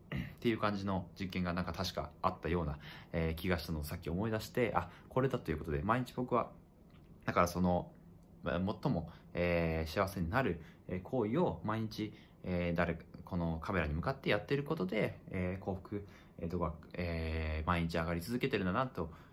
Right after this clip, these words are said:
いうことをね、さっき、えー、その実験を思い出して、えー、納得しました。はい。ということで、えー、ぜひ皆さんも、えー、ね、顔を出さなくてもいいけど、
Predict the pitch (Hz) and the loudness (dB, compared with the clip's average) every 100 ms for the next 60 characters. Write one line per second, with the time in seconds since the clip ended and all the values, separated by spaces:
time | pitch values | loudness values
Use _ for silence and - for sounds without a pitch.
0 | - 104 101 98 85 78 85 - 73 76 | -6 -4 -4 -2 -2 -2 -4 -6 -8 -10
1 | - - - 80 76 76 82 82 - - | -14 -16 -8 -4 -4 -2 -2 -2 -6 -4
2 | 85 80 80 90 90 87 - 76 76 - | -2 -2 -2 -2 0 0 -2 -8 -8 -12
3 | - 78 73 73 73 71 71 71 71 71 | -8 -6 -4 -6 -6 -6 -6 -6 -6 -4
4 | 78 - - - - - - - - - | -4 -4 -10 -8 -8 -8 -8 -6 -6 -10
5 | - - - - - - - - - - | -20 -20 -20 -20 -20 -20 -20 -20 -20 -20
6 | - 107 90 87 78 76 - - - 85 | -6 0 2 2 0 -4 -14 -20 -12 -6
7 | 82 80 - 78 76 78 78 76 - - | -4 -4 -6 -6 -6 -6 -10 -12 -16 -20
8 | - - 90 85 78 76 - 92 - - | -20 -12 -8 -6 -6 -10 -8 -8 -8 -8
9 | 85 85 85 92 87 82 85 85 85 | -2 0 0 0 -2 -2 -2 0 0